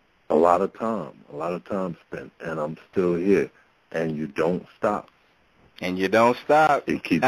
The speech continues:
Speaker 2: <laughs> It
Speaker 1: it
Speaker 2: keeps
Speaker 1: just keeps
Speaker 2: going.
Speaker 1: going.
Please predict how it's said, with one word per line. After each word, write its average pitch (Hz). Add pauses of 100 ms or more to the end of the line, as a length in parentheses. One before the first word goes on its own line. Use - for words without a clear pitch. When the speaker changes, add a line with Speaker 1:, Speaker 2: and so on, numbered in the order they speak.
Speaker 2:
<laughs> -
It - (1400)
Speaker 1:
it 98
Speaker 2:
keeps 104
Speaker 1:
just 107
keeps -
Speaker 2:
going. 165
Speaker 1:
going. 90